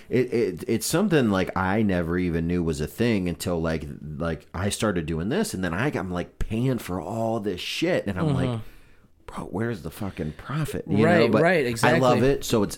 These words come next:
Speaker 1: just like how you do, so it's not a big deal.
Speaker 2: Exactly. If it's a passion, you're gonna keep doing it, and it's gonna make you feel better about yourself,
Speaker 1: Right.
Speaker 2: too. And, like, they always say, like, "Do something you love, and you won't work a day in your life." And, like, it, honestly,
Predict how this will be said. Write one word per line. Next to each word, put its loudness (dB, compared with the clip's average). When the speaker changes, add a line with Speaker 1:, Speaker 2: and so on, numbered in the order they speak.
Speaker 1:
just 2
like 2
how 2
you 4
do, 4
so 0
it's -4
not 0
a 0
big 0
deal. 0
Speaker 2:
Exactly. 0
If -2
it's 0
a 0
passion, 0
you're 2
gonna 0
keep -6
doing 0
it, 0
and -2
it's -4
gonna -2
make -2
you -4
feel -2
better 0
about 0
yourself, -2
Speaker 1:
Right. 2
Speaker 2:
too. 2
And, 2
like, 0
they 2
always 2
say, 4
like, 0
"Do 2
something 0
you 0
love, 2
and 0
you 2
won't 0
work 0
a -2
day 2
in 2
your 0
life." 0
And, 0
like, -4
it, 0
honestly, 2